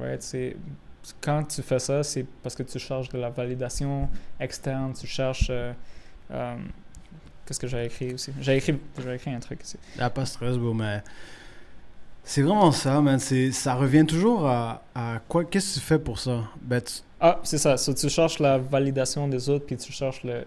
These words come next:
Speaker 1: le, l'approbation, justement,
Speaker 2: Exactement.
Speaker 1: des autres,
Speaker 2: Tu
Speaker 1: right ?
Speaker 2: veux vraiment le good boy.
Speaker 1: Ouais, tu veux, exact, le good boy. Puis ça, ça,
Speaker 2: C'est
Speaker 1: c'est,
Speaker 2: des trucs
Speaker 1: ça,
Speaker 2: que tu dois te
Speaker 1: c'est,
Speaker 2: donner toi-même,
Speaker 1: ça, c'est
Speaker 2: là.
Speaker 1: comme le, le behind the scene de pourquoi, euh, généralement,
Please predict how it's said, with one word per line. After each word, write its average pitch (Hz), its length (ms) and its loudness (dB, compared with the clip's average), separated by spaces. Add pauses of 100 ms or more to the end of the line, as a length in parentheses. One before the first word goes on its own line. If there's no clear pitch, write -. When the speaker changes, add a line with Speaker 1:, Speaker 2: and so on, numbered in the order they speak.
Speaker 1:
le, 120 220 -8 (380)
l'approbation, 127 840 -6
justement, - 260 -8
Speaker 2:
Exactement. 117 380 0
Speaker 1:
des 110 140 -2
autres, 123 220 -6
Speaker 2:
Tu - 80 -4
Speaker 1:
right ? 123 80 4
Speaker 2:
veux 131 80 8
vraiment 143 260 6
le 117 200 6
good 120 200 0
boy. 107 220 -10 (200)
Speaker 1:
Ouais, 156 240 4
tu - 140 0
veux, 165 140 8
exact, 135 280 4
le 123 80 -2
good 131 160 -4
boy. 131 280 -8 (220)
Puis 131 220 -4 (760)
ça, 165 260 2
ça, 190 180 8
Speaker 2:
C'est - 140 4
Speaker 1:
c'est, - 20 10
Speaker 2:
des 127 80 10
trucs - 160 4
Speaker 1:
ça, 175 80 8
Speaker 2:
que - 20 6
tu 175 60 4
dois 131 80 10
te 160 60 4
Speaker 1:
c'est, 147 60 6
Speaker 2:
donner 127 180 8
toi-même, 113 360 2
Speaker 1:
ça, 185 140 4
c'est 190 100 2
Speaker 2:
là. - 60 2
Speaker 1:
comme 156 180 6
le, 135 140 6
le 131 160 2
behind 139 520 2
the 131 40 -4
scene 143 340 0
de 135 80 0
pourquoi, 139 640 0 (480)
euh, 123 400 0 (440)
généralement, 127 600 0